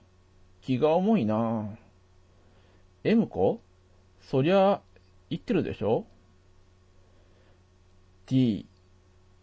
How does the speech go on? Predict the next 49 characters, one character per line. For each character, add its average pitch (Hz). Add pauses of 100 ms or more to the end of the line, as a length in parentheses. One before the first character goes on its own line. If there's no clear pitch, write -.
(480)
さ 220
っ 233
き 135
ね、 104 (580)
Y 208
が 127 (260)
言 120
っ -
て 170
た 165
け 123
ど、 107 (1080)
実 131
際 214
に 208
奥 233
さ 233
ん 180
と -
か 101
霊 135
現 220
象 156
を 117
見 117
な 131
い 117
と、 101 (920)
生 127
き 196
量 208
と 208
は 113 (300)
百 131
パ 190
ー 202
セ 233
ン 214
ト 107
生 127
き 190
れ 214
な 214
い 160
ん 123
だ 95
っ -
て -
よ。 135